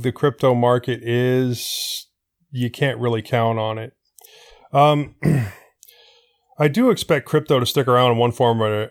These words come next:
another and, and to have some kind of market domination. I mean, I don't expect most paychecks to come across that way anytime soon, but I know some places do pay using some form of crypto.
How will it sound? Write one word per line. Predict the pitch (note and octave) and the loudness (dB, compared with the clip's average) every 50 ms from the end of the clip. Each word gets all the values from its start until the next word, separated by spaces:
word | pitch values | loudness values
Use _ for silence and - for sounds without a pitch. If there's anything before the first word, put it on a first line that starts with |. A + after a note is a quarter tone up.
| - | -2
another | B2+ A#2+ A2 A2+ A#2 A#2 A#2 A2+ A2+ A#2 A#2+ B2+ | -2 0 2 2 2 4 4 4 4 2 0 -2
and, | B2 B2+ B2 A#2 A2+ A2+ A2+ A2 A2+ A2+ A2+ A2+ A2+ - - | -4 -4 -4 -4 -2 -2 -4 -4 -4 -6 -6 -8 -10 -6 -4
and | B2+ A#2+ A#2 | -2 -2 0
to | B2 A#2 | 2 2
have | A#2+ B2+ - - | 2 2 0 0
some | - - - D3+ C3+ C3 | -2 -4 -2 0 0 -2
kind | - - C3 B2 A#2 A2+ A2 | -2 0 0 0 0 0 -2
of | A2+ G#2+ | -4 -4
market | A2 A#2 A#2+ A2+ G#2+ - A#2 | -2 0 0 0 0 -2 -4
domination. | A2+ A#2 A2 G#2+ G#2+ G#2+ G#2+ A2+ A2 G2+ - - A2+ A2 A2 A2+ A#2 | -4 -2 -2 -2 -2 -4 -4 -4 -6 -8 -8 -10 -10 -10 -10 -10 -10
I | A#2 A2+ | -8 -6
mean, | A#2 A#2 A#2 A#2 A#2 A#2 A#2 A#2+ A#2+ - | -6 -6 -4 -4 -6 -6 -6 -8 -6 -4
I | B2 A#2+ B2+ | 0 0 0
don't | B2+ C3+ C3 B2+ - | 0 0 -2 -2 -4
expect | A#2 A2 - - - - _ - A#2+ B2 - - - - | -6 -10 -10 -12 -14 -10 _ 0 0 0 0 -2 -6 -6
most | A#2+ A2+ A2+ A#2 - - | -4 -2 -2 -2 -4 -8
paychecks | - A#2+ B2 A#2+ - - B2+ B2+ - - - - | -8 -6 -6 -6 -4 -4 -6 -6 -6 -10 -14 -14
to | A#2+ | -10
come | - B2+ A#2 A#2 | -8 -6 -6 -6
across | A2 - A2+ A2 A2+ A#2+ - | -6 -4 -4 -2 -2 -2 -2
that | - C3 B2+ B2+ | -4 -4 -4 -2
way | C3 C3 C3+ | -2 -4 -4
anytime | C3+ C3+ C3+ - - C#3 C#3 C3+ | -4 -4 -6 -6 -6 -6 -6 -6
soon, | - - D#3 D3 D3 D3 C#3+ | -6 -6 -4 -4 -4 -2 -2
but | C3+ B2 | -2 -2
I | B2 A#2+ | 0 0
know | B2 B2+ B2+ | 0 0 0
some | A#2+ - - C#3+ C3+ C3 | -2 -2 -2 -2 -2 -2
places | - - C3 A#2+ A#2 - - A#2+ A2+ G#2+ - | -2 -2 -2 -2 -2 -2 -4 -4 -6 -6 -6
do | - - A#2+ A2+ G#2+ | -6 -4 -2 -2 -4
pay | - - - A2+ G#2+ G2+ G2 | -4 -2 -2 0 0 0 -2
using | G2+ G2+ G#2+ G#2+ G#2 G#2 G#2+ G#2 | -4 -4 -4 -4 -4 -4 -4 -6
some | F#2+ - - A2 G#2 G2+ | -6 -4 -4 -4 -4 -4
form | F#2+ - A2 G2+ G2+ G2 | -4 -4 -4 -4 -4 -6
of | F#2+ - | -10 -8
crypto. | - A2 G2 - - - G#2 G#2+ G#2+ A2 A2 | -8 -8 -8 -6 -6 -6 -6 -6 -6 -10 -14